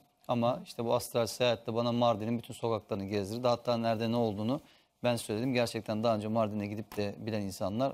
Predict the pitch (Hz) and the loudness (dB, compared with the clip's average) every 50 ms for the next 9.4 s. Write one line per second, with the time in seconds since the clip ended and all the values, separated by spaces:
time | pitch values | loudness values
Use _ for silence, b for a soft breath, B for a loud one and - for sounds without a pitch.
0 | - 165 120 117 117 135 139 127 131 127 131 117 107 98 95 87 90 - _ _ | -4 -6 -4 -2 0 -2 0 0 2 2 2 2 2 0 -2 -4 -8 -14 _ _
1 | _ _ _ _ _ _ _ b b b b b b b b b b b b _ | _ _ _ _ _ _ _ b b b b b b b b b b b b _
2 | _ _ _ _ _ _ _ _ _ _ _ 131 170 226 220 175 - - 151 139 | _ _ _ _ _ _ _ _ _ _ _ 2 2 4 4 2 2 4 4 2
3 | 139 135 - - - - 123 110 104 107 113 123 117 - 139 135 127 120 113 113 | 2 0 -6 -12 -6 -4 -4 -2 0 2 2 0 0 2 2 2 4 4 2 2
4 | 113 107 120 117 - - 117 110 - 123 123 117 98 - - 101 - - - 98 | 2 2 2 2 2 0 -2 0 0 0 0 0 -2 -2 -4 -4 -4 -2 -4 -4
5 | 98 - - 110 104 - - 98 95 98 95 95 92 - - 120 113 - 185 220 | -4 -4 -4 -4 -4 -4 -6 -10 -6 -4 -4 -4 -4 -6 -6 -8 -2 0 0 2
6 | 180 120 95 b b b b b b b _ _ 120 110 104 117 156 214 240 392 | 2 0 0 b b b b b b b _ _ -12 -6 -2 0 2 2 2 0
7 | - - 139 135 131 170 170 170 170 143 98 147 147 147 147 143 - - 147 - | 2 2 2 4 4 2 4 6 4 6 6 6 4 6 4 2 0 -2 -4 -4
8 | - 143 - - 143 139 147 135 131 127 - 151 131 - - 139 143 160 135 127 | -4 -2 -2 -2 -2 0 0 0 0 0 0 -4 -4 -2 -2 0 2 4 4 4
9 | 123 135 135 135 120 - - | 4 4 4 4 2 0 -10